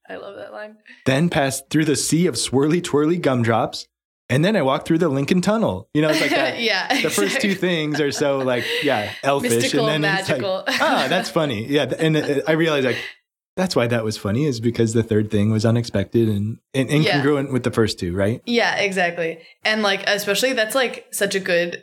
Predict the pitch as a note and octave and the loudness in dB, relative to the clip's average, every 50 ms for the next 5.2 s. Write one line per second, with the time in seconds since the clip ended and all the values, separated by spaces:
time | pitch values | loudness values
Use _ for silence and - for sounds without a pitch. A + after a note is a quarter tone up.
0 | _ _ - E3+ E3 D3+ D#3+ D#3+ C#3+ C3+ C3 - G3 E3+ E3 F3 E3+ E3 F3+ - | _ _ -2 -2 0 0 0 0 0 0 -2 -2 -2 -2 -2 -2 0 0 0 -2
1 | - - _ - - - A3+ G#3 F#3+ F#3 F#3+ G3 G3+ - - F#3 F#3+ G3 G3 - | -6 -10 _ -14 -8 -4 -2 -2 0 0 0 0 0 -2 -4 -4 -6 -4 -4 -2
2 | - A#3 A#3 - - - G3 F#3+ F#3 F#3 G#3 F#3+ F3+ F3 F3+ F3 F3 E3 D#3 D3+ | 0 0 0 -2 -2 -2 -2 -2 -2 0 0 2 2 0 0 0 0 0 2 2
3 | D3 D3 C#3+ E3+ F#3+ F#3+ - - - - F3+ E3+ E3+ E3 E3+ E3+ - - - - | 2 0 0 0 -2 -2 -6 -6 -2 0 0 0 0 -2 -4 -4 -4 -2 0 2
4 | E3 D#3+ F#3 F#3 G#3 A3 A3 A3 A3+ A#3 B3 C4 C#4 D3+ D#3+ D3+ E3 - F#3+ F#3 | 2 2 2 2 0 0 0 0 2 2 2 0 0 2 0 0 2 0 0 0
5 | F#3 F3+ F3+ | 0 -2 -4